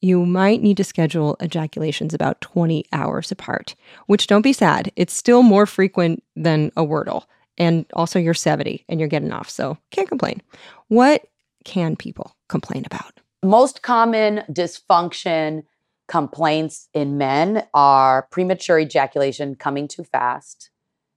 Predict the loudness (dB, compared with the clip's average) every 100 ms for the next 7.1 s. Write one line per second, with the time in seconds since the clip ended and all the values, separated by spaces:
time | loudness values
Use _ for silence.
0 | -8 -2 -2 -2 -2 -4 -2 -2 -2 -2
1 | 0 0 0 -2 -6 -6 -6 -4 -4 -6
2 | -4 -4 -4 -6 -6 -6 -8 -12 -18 _
3 | _ _ _ _ _ _ -2 0 0 0
4 | -2 0 -2 -4 _ _ _ -10 -8 -6
5 | -10 -16 _ _ _ -10 -8 -2 -2 -2
6 | -8 -6 -6 -6 -6 -6 2 2 4 0